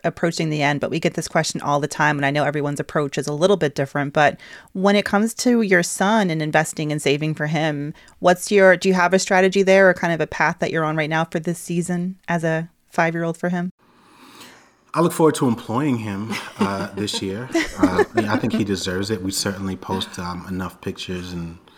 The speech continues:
Speaker 2: reels of him on Instagram for him to be
Speaker 1: He's really
Speaker 2: considered a
Speaker 1: cute.
Speaker 2: model at this point. Um, and so there's that. We have our five two nine account. Um, but yeah, I think more than anything, I'm, I'm genuinely looking forward to, you know, opening a custodial,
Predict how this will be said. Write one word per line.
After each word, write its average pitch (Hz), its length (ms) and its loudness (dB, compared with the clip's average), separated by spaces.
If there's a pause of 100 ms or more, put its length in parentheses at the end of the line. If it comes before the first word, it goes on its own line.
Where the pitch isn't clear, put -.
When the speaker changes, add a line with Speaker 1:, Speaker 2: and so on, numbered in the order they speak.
(260)
Speaker 2:
reels 101 320 2
of 95 100 -8
him 92 180 -6
on 92 140 -4
Instagram 87 500 -6
for - 100 -14
him 92 140 -4
to 87 80 -8
be 135 100 -2
Speaker 1:
He's 190 100 0
really 175 260 -2
Speaker 2:
considered - 180 -8
a 170 40 -2
Speaker 1:
cute. 165 100 -2
Speaker 2:
model 101 480 0 (380)
at 92 160 -4
this 92 140 -6
point. 90 480 -8
Um, 87 380 -8
and 92 160 -8
so 92 140 -6
there's 95 240 -2
that. 95 340 -4
We 98 80 -4
have 92 160 -8
our 87 120 -4
five 92 260 -6
two - 160 -10
nine 87 180 -6
account. 87 460 -10 (400)
Um, 82 500 -10
but 92 140 -8
yeah, 101 160 -2
I 95 40 -4
think 123 200 -8
more 110 120 0
than 101 140 -2
anything, 92 380 -6
I'm, 92 240 -10
I'm 90 160 -10
genuinely 101 500 -2
looking 90 300 -12
forward 87 440 -14
to, - 180 -14 (540)
you 87 80 -12
know, 82 60 -8
opening 87 380 -6
a 82 60 -12
custodial, 82 720 -14